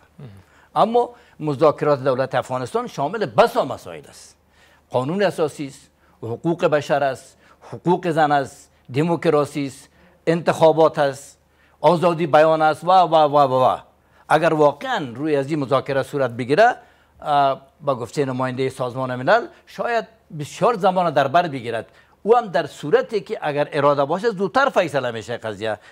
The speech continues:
Speaker 2: با اینکه پاکستان نمیخواد، شاید این مسئله بسیار پر، پر پیچیده و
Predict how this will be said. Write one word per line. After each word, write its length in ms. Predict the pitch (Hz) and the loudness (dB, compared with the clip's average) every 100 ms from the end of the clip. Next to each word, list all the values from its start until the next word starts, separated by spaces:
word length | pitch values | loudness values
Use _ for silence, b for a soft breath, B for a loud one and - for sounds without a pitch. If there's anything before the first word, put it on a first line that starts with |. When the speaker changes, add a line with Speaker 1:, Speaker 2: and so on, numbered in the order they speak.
| - | 0
Speaker 2:
با 100 | 185 | 2
اینکه 220 | 254 233 | 2 -2
پاکستان 500 | 202 170 - - 156 | -8 -8 -8 -10 -8
نمیخواد، 400 | 151 151 233 240 | -6 -4 -2 -2
شاید 180 | - 220 | -2 -6
این 100 | 196 | -6
مسئله 280 | 170 180 175 | -10 -8 -10
بسیار 380 | 127 202 208 202 b b b b b _ - | -6 -4 -4 -4 b b b b b _ -6
پر، 140 | 156 - _ | -6 -6 _
پر 140 | 151 160 - | -6 -6 -6
پیچیده 500 | - 170 - 165 139 | -4 -4 -4 -6 0
و 400 | 196 226 226 202 | 2 2 2 -2